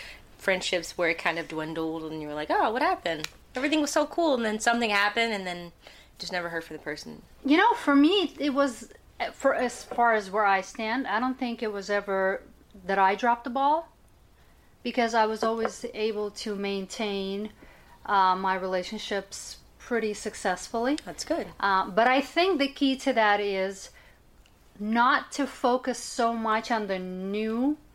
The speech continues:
Speaker 2: In other words, not to give all of your focus to that which is new in your life.
Speaker 1: Okay.
Speaker 2: I mean, it's fair to give it all your focus for a little bit,
Speaker 1: Mm-hmm.
Speaker 2: like, you know, a new baby.
Speaker 1: Yeah,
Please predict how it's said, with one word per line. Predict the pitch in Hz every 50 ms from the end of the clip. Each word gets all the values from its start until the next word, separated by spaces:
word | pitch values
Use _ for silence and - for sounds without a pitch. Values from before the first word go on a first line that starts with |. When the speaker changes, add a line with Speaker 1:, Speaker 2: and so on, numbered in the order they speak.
| - - - - - - - - - - - - - - _ - - -
Speaker 2:
In | 269 262
other | 277 285 311
words, | 262 247 220 196 214
not | 240 240 262 254
to | - 269
give | 208 240 233 226 - -
all | 240 240 254 285 294 302 302 277
of | 226 214
your | 226 220 214
focus | - - 233 220 220 214 - 196 185 -
to | - - 208
that | 185 208 208 214 220
which | 214 214 -
is | 214 185 208
new | 208 202
in | 196 185
your | 180 175 175
life. | 165 147 139 139 135 - - - - - -
Speaker 1:
Okay. | 160 294 311 - 196 151 156 214 - _ _ -
Speaker 2:
I | 277
mean, | 285 277 269 262
it's | 254 247 - -
fair | - 277 269 277 294 285
to | - - 269
give | 208 190 233 226 233
it | 233 226 - - _ _ _ _ _ -
all | 233 220 220 220
your | 214 214
focus | - - - 214 202 - 208 185 -
for | - 185 170
a | 160
little | 156 180 196 330 302
bit, | 208 180 165 180 247 -
Speaker 1:
Mm-hmm. | - 220 202 190 185 185 220
Speaker 2:
like, | 226 214 208 208 208 - -
you | 254 262
know, | 240 196 185
a | 190
new | 202 220 247 269
baby. | 285 339 359 392 330 220 196 165 156 160 - _ -
Speaker 1:
Yeah, | 165 156 160 165 160 190